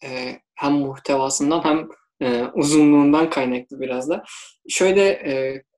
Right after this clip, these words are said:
son sözler alacağız, alalım diye düşünüyorum. Ben, e, bunu da en başta bir soru olarak belirteyim. Aslında bir soru değil. E, size bazı,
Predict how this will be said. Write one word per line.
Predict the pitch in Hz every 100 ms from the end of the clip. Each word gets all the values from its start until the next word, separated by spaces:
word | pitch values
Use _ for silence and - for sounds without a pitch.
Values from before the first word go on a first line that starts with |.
| -
son | - - 165
sözler | 180 214 196 190 202
alacağız, | 190 170 175 233 - - - _ _ -
alalım | 143 143 190 _ _ -
diye | 139 135
düşünüyorum. | 135 - 139 196 - - _ _ -
Ben, | 151 175 -
e, | 147 139 131 127 131 _ _ - 202 -
bunu | - 151 151
da | 160
en | 160
başta | 160 156 - - -
bir |
soru | 151 - 143 147 147
olarak | 139 147 147 -
belirteyim. | 139 139 175 147
Aslında | 139 143 139
bir |
soru | 147 - 139 139
değil. | 170 214 _ _ _ _ -
E, | 139 131
size | 127 156 180 196 196
bazı, | 175 175 175 185 185